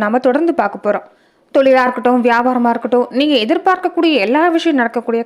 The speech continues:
காலகட்டம். கூட்டு தொழில் கூட உங்களுக்கு இந்த காலத்துல சாதகமா தான் இருக்குது. உத்தியோகத்துல கொஞ்சம் வீண் அலைச்சல் இருந்தாலும் நீங்க எதிர்பார்க்கக்கூடிய காரியங்கிறது நல்லபடியா முடியக்கூடிய வாய்ப்பு.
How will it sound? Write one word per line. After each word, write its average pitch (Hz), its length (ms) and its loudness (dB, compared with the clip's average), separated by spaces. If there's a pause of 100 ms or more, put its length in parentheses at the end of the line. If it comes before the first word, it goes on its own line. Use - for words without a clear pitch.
காலகட்டம். 202 420 -4 (460)
கூட்டு 480 340 2
தொழில் 349 260 2
கூட 330 140 2
உங்களுக்கு 294 280 2
இந்த 262 140 0
காலத்துல 247 400 0
சாதகமா 277 540 2
தான் 247 100 2
இருக்குது. 190 240 -8 (480)
உத்தியோகத்துல 277 540 2 (120)
கொஞ்சம் 381 380 2
வீண் 285 220 2
அலைச்சல் 254 280 -4 (120)
இருந்தாலும் 226 420 -2 (140)
நீங்க 269 260 2
எதிர்பார்க்கக்கூடிய 269 800 -2 (100)
காரியங்கிறது 233 560 0 (260)
நல்லபடியா 311 600 0
முடியக்கூடிய 220 480 -2
வாய்ப்பு. 202 300 -4